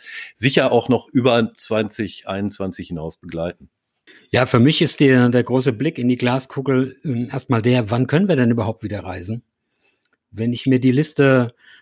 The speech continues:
Speaker 2: vom Robert-Koch-Institut angucke, ich habe das heute Morgen mal gezählt, da sind einhundertfünfundfünfzig Länder, die da draufstehen. Das heißt, für all die gibt's auch eine Reisewarnung. Gibt natürlich für noch mehr eine Reisewarnung, weil ja nicht nur vor Corona gewarnt wird.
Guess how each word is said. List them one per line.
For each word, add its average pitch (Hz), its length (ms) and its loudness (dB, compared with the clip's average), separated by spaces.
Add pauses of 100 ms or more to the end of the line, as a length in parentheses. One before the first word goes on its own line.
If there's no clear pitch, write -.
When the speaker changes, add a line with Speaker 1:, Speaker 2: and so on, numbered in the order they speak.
Speaker 2:
vom 120 180 -2
Robert-Koch-Institut 123 920 -6
angucke, 131 580 -2 (460)
ich - 80 -20
habe - 100 -10
das 123 160 -4
heute 127 140 2
Morgen 127 340 6
mal 123 160 2
gezählt, 135 560 0 (580)
da 120 60 -6
sind 131 300 -2 (120)
einhundertfünfundfünfzig 143 1400 0
Länder, 127 380 0
die 131 120 0
da 123 120 0
draufstehen. 131 680 -2
Das 120 120 -6
heißt, 113 320 -6
für 117 220 -6
all 117 180 -2
die 135 340 -2
gibt's - 220 -8
auch 120 160 -2
eine 113 160 2
Reisewarnung. 127 840 2 (180)
Gibt 131 180 -2
natürlich 117 300 0
für 110 100 -2
noch 101 140 -4
mehr 120 180 2
eine 139 160 2
Reisewarnung, 110 580 -2
weil 117 120 0
ja 113 80 0
nicht 120 200 -4
nur 117 140 -2
vor 98 180 -10
Corona 113 360 -4
gewarnt 90 400 -16
wird. 123 160 -12